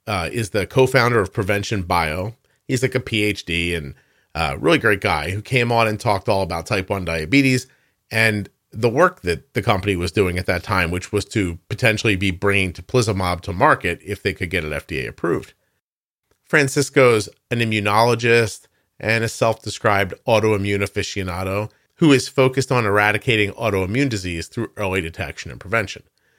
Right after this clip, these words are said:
Anyway, he comes on, he tells us all about this drug that they think, you'll have to go listen to it. It holds off the onset of type one diabetes. And we talked about other stuff. It's a really good episode. Anyway, the drug got approved by the F D A.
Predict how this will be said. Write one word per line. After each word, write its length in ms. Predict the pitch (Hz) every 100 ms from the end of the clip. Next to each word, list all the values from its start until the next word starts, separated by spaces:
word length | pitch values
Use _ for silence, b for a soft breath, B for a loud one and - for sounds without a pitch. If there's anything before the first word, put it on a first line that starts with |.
| _ _ _ -
Anyway, 300 | 131 95 69
he 60 | 71
comes 260 | 135 139
on, 140 | 147 139
he 100 | 107
tells 260 | 123 117
us 80 | 101
all 120 | 110
about 220 | 101 90 82
this 140 | 71
drug 460 | - 151 143 127 - b b -
that 120 | 98
they 140 | 95
think, 400 | - 113 98 - _ _ - 69 - 69 127
you'll 140 | 143
have 120 | 147
to 60 | 123
go 120 | 101
listen 300 | 73 - -
to 100 | -
it. 240 | 50 - -
It 300 | - - - _ _ -
holds 340 | 131 127 107
off 300 | 110 107 -
the 260 | 92 82 78
onset 480 | 104 107 101 101
of 120 | 85 -
type 240 | 87 80
one 140 | 65
diabetes. 640 | - 64 58 123 120 120 107
And 80 | 90
we 40 |
talked 240 | 113 101
about 140 | - 87
other 160 | 104
stuff. 320 | 101 - 92 101
It's 100 | 147
a 80 |
really 200 | 151 160
good 120 | 101 82
episode. 400 | 78 - - - _ _ _ _ _ _ 190
Anyway, 460 | 208 85 76 64 _ _ _ _
the 80 | 143
drug 240 | 131 156 135
got 160 | 117
approved 320 | 104 120 101
by 140 | 90 80
the 120 | 78
F 140 | 58
D 100 | -
A. 220 | 50 50